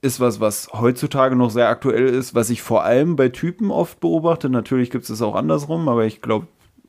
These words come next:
so öfter, so wie es hier dargestellt ist, auch dieses klassische Ding, so der liebe Nerd, sag ich jetzt mal, der liebe Typ, der so zurückhaltend ist und sich nicht raustraut.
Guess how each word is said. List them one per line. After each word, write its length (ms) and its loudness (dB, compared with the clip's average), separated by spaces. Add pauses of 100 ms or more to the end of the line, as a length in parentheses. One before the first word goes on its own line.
(280)
so 320 0
öfter, 380 2
so 180 -2
wie 40 2
es 100 -4
hier 140 0
dargestellt 560 2
ist, 120 -2
auch 160 0
dieses 240 -4
klassische 520 -2
Ding, 240 0
so 160 2
der 160 2
liebe 260 2
Nerd, 400 2
sag 320 0
ich 80 -10
jetzt 240 -2
mal, 140 2
der 100 2
liebe 300 0
Typ, 260 0
der 160 2
so 320 0 (300)
zurückhaltend 680 2
ist 300 -2
und 120 -2
sich 140 -6
nicht 180 0
raustraut. 680 0